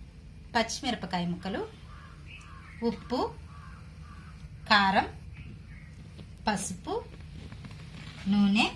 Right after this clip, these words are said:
అలాగే గ్రైండ్ చేసి పెట్టుకున్నటువంటి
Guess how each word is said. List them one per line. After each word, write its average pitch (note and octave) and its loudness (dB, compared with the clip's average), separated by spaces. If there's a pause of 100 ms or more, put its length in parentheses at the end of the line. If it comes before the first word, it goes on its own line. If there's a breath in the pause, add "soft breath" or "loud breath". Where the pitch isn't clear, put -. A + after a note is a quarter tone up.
(2750)
అలాగే A3 6 (1300)
గ్రైండ్ B3 8
చేసి A3 2 (100)
పెట్టుకున్నటువంటి F#3+ 2